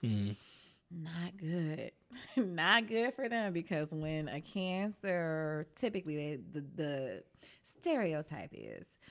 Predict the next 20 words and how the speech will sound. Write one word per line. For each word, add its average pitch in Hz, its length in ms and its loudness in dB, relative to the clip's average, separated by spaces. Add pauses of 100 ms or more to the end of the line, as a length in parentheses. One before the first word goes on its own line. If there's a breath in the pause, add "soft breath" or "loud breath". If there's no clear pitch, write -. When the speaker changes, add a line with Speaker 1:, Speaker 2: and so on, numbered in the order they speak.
(220 loud breath)
Speaker 2:
when 196 200 2
a 170 60 0
Cancer 165 1120 -2 (1200 soft breath)
gets 180 300 2
angry, 170 640 -2 (180)
they 156 240 2
can 156 220 -2
become 156 680 0 (100)
unreasonable 147 760 -2 (340)
because 160 340 2
now 165 360 4
everything 156 380 -2
is 151 100 -4
moving 156 280 0
within 147 240 -4
the 139 80 -4
realm 143 260 -2
of 123 80 -8
emotions. - 720 -10 (440 soft breath)
Speaker 1:
Okay. 87 300 -2